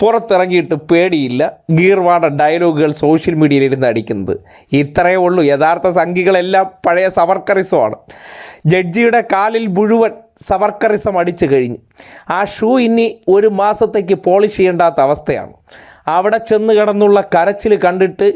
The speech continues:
ജഡ്ജി പോലും കരഞ്ഞു പോയെന്നാണ് അറിയാൻ പറ്റിയത്.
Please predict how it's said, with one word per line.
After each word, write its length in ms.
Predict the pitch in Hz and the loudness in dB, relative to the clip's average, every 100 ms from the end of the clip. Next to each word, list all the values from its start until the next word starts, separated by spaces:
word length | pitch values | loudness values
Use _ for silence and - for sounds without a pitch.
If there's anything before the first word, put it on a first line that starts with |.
| - | -2
ജഡ്ജി 640 | 147 175 202 180 175 247 | -2 2 2 0 -2 0
പോലും 500 | 233 214 185 214 196 - _ - - - | 0 2 2 2 0 -6 _ -20 -20 -4
കരഞ്ഞു 320 | 165 190 196 208 | -2 0 0 0
പോയെന്നാണ് 500 | 180 180 170 151 143 | 2 0 2 0 2
അറിയാൻ 360 | 139 151 143 | 2 2 0
പറ്റിയത്. 320 | 120 - 110 | -2 -4 -10